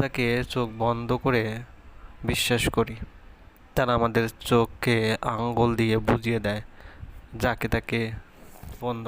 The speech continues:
করে চোখ, চোখ বন্ধ করে বিশ্বাস করা উচিত নয়। আসলে কেউ কাউকে ভুলে যায় না, প্রয়োজন ভুলিয়ে দেয়। যেদিন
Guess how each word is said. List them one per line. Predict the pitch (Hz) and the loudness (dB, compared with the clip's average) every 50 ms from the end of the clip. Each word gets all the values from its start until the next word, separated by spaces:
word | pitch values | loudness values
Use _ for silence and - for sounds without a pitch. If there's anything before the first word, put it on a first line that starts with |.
| 110 - | -8 -6
করে | 120 113 113 110 - - - | -4 -4 -6 -6 -8 -6 -4
চোখ, | - 117 107 104 - - - - - - - - - - - - - - - - - | -2 -2 -2 -4 -8 -16 -18 -20 -20 -20 -20 -20 -20 -20 -18 -18 -16 -16 -16 -12 -8
চোখ | - 131 120 110 120 | -6 -6 -6 -4 -4
বন্ধ | 117 117 113 110 113 - | -4 -4 -4 -6 -8 -8
করে | - 113 113 107 113 | -8 -8 -8 -8 -10
বিশ্বাস | 110 - - - 107 - - - | -10 -10 -10 -10 -10 -10 -8 -6
করা | 113 107 104 | -4 -2 -2
উচিত | 104 107 - - 113 - - 113 | -2 -4 -6 -8 -10 -10 -10 -12
নয়। | 107 104 107 - - - - - - - - - - - - - - - - - - - - - - - - - - - - - - | -12 -12 -14 -16 -18 -20 -20 -20 -20 -20 -20 -20 -20 -20 -20 -20 -20 -20 -20 -20 -20 -20 -20 -20 -20 -20 -20 -20 -20 -20 -10 -6 -4
আসলে | 127 120 - 147 143 139 - | -4 -2 0 -2 -2 -2 -2
কেউ | 143 127 123 | -4 -4 -2
কাউকে | - 135 127 123 - 139 127 | -2 -2 -4 -2 -4 -6 -8
ভুলে | 110 - 113 110 113 117 107 | -6 -6 -6 -4 -4 -2 -2
যায় | 113 110 104 104 | -2 -2 -2 -4
না, | 107 107 104 - - | -4 -6 -6 -8 -8
প্রয়োজন | - 117 113 113 - 120 117 113 110 107 - - - - - - - - - - - - | -8 -6 -6 -6 -6 -6 -6 -6 -6 -10 -14 -18 -20 -18 -18 -18 -14 -12 -10 -8 -4 -2
ভুলিয়ে | - 104 107 107 107 107 104 101 | -2 -2 -2 -4 -6 -6 -8 -8
দেয়। | 104 107 107 - - - - - - - - - - - - - - - - - - - - - - - - - - - - - - - - - - - - - - - - - - - 135 127 | -8 -10 -10 -12 -12 -12 -12 -12 -12 -16 -18 -18 -20 -20 -20 -20 -20 -20 -20 -20 -20 -20 -20 -20 -18 -18 -18 -18 -18 -20 -20 -20 -20 -20 -20 -20 -20 -20 -20 -20 -20 -20 -20 -20 -20 -16 -10 -8
যেদিন | 127 131 131 143 | -6 -4 -2 0